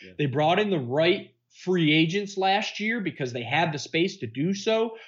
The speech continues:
Speaker 2: but they've also been able to draft very well. Th-, they're, they're very balanced. So I, I think they're really going to give Philadelphia a run for money. A-, and, and you made a great point with off the top here with Atlanta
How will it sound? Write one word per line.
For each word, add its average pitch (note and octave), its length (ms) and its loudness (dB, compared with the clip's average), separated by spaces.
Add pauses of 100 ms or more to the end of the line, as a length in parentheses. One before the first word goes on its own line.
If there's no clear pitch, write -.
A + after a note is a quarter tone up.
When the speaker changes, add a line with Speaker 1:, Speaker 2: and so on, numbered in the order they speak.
Speaker 2:
but C#3+ 120 -2
they've C3+ 180 2
also F3 720 4 (1160)
been E3 260 2
able F3 260 6
to E3+ 120 -4
draft C#3 680 -4
very F3+ 420 2
well. F#3 560 0 (260)
Th-, C3+ 140 0
they're, D3 260 0
they're D3 160 2
very E3+ 380 4
balanced. D3 500 0
So C3+ 280 0
I, D3 200 -2
I C#3 120 -4
think G#3+ 420 0 (100)
they're D#3+ 200 2
really D#3+ 360 2
going E3 240 -2
to C#3+ 60 -4
give D#3 300 -2
Philadelphia C#3+ 600 0
a - 20 0
run C#3+ 180 -2
for B2+ 140 -6
money. C3+ 380 -4
A-, C#3 200 -4
and, D#3 100 0
and D#3+ 320 -2
you G#3 100 4
made G#3+ 220 6
a D3 60 2
great D#3+ 340 0
point D#3+ 280 0
with C#3+ 260 -2
off C#3 200 0
the C3 60 -8
top D3 300 -2
here B2+ 160 0
with A#2+ 200 -4
Atlanta A#2 440 -10